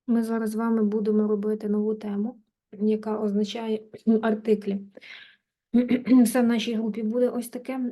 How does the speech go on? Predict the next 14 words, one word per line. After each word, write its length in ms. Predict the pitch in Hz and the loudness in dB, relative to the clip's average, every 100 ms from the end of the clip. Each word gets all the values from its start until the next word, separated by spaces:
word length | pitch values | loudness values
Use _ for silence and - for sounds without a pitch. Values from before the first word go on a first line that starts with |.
| - | -4
Артиклі. 680 | 233 233 254 226 214 214 | -4 -2 -2 0 4 4
Який 540 | 214 226 - 262 302 302 | 4 0 -4 2 2 0
цей 360 | - 240 208 | -6 -2 0
вельха 500 | 196 202 240 - 277 | 0 0 -2 -4 -4
діза? 460 | 226 220 190 180 180 | 0 2 2 -2 -8
Артиклі 580 | 208 202 - 233 233 262 | -4 -4 -4 -6 -2 -2
запитальний 680 | 220 208 208 202 214 233 254 | 0 0 -2 -2 -2 0 -2
та 160 | 254 214 | -2 -4
вказівний. 760 | 208 220 214 214 208 202 196 196 _ _ - | 0 -2 2 2 2 2 -2 -4 _ _ -4
Interrogative 760 | 226 214 226 220 247 247 254 247 | -2 0 0 0 0 0 -2 0
und 180 | 220 208 | 2 4
demonstrative. 920 | 214 214 214 - 214 208 202 196 - | 4 4 2 -2 -10 -8 -6 -6 -2
Яке 460 | 214 240 - 220 202 | 0 0 0 0 2
авто? 540 | 220 214 214 262 285 | 0 -2 -2 -4 -4